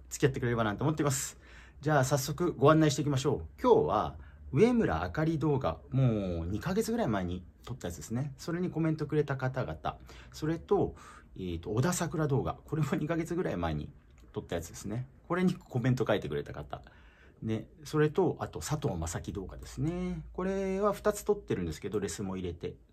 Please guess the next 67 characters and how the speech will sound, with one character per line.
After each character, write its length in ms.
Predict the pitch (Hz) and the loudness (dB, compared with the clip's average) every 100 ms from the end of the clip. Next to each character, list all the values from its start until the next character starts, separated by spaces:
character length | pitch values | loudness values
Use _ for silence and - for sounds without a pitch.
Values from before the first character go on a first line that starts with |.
| _ | _
こ 120 | - | 0
れ 100 | 196 | 4
に 320 | 214 240 - - _ | 4 2 0 -6 _
コ 80 | - | -4
メ 100 | 101 | -4
ン 20 | |
ト 60 | 90 | -4
く 80 | - | -8
れ 40 | |
て、 220 | - 80 - _ _ _ - - _ - - | -12 -14 -18 _ _ _ -20 -20 _ -20 -2
コ 80 | |
メ 80 | 131 | 2
ン 60 | 127 | 2
ト 80 | - | 2
書 60 | |
い 20 | 92 | -4
て 80 | |
く 80 | 82 | -6
れ 60 | 78 | -8
た 80 | - | -8
方 160 | 76 | -10
々。 100 | 71 - - - - - - | -10 -12 -16 -18 -20 -20 -20
そ 120 | - 156 | -10 -4
し 80 | |
て、 300 | - - - - - 135 | 6 6 6 -14 -8 -4
岡 240 | 127 147 | 0 2
市 160 | 135 - | 2 0
里 380 | 123 117 107 | -2 0 -2
動 200 | 113 98 | -2 -4
画 80 | 87 | -6
で 80 | - | -10
す 120 | - | -10
ね。 280 | 110 127 131 - | -4 -2 -4 -6
元 200 | 87 - | -10 -10
九 220 | - 95 | -8 -6
と 160 | 117 | -2
岡 160 | 92 95 | -2 -4
市 100 | 90 | -6
里 280 | - 92 90 | -8 -8 -8
動 180 | 95 85 | -8 -10
画。 160 | - - _ - | -12 -18 _ -20
そ 140 | - | -8
れ 140 | 170 180 | -6 4
と、 260 | 220 156 - - - | 6 6 0 -18 -18
そ 220 | - - 214 | -12 0 2
れ 100 | 233 | 2
の 140 | 233 | 0
レ 100 | 196 | 0
ス 400 | 196 - 208 202 - _ _ _ _ - 151 - _ - | -2 -2 -2 -2 -10 _ _ _ _ -6 -4 -4 _ 0
に 340 | 180 196 - _ _ | 2 2 0 _ _
レ 80 | 131 | 4
ス 120 | 131 | 4
く 60 | 110 | 0
れ 80 | |
た 100 | 95 | -4
方。 240 | - - - _ _ _ _ _ _ | -6 -10 -16 _ _ _ _ _ _
で、 100 | 226 | -2
最 260 | 220 247 233 | 4 2 6
後 100 | 135 | 6
は 60 | |
ハ 180 | - 110 | 6 4
ロ 160 | 131 139 | 6 6
ド 100 | 139 | 4
リ 160 | 131 | 4
で 80 | 127 | 2
す 220 | 127 - | -2 -6
ね。 400 | 87 117 135 131 | -4 -2 0 -2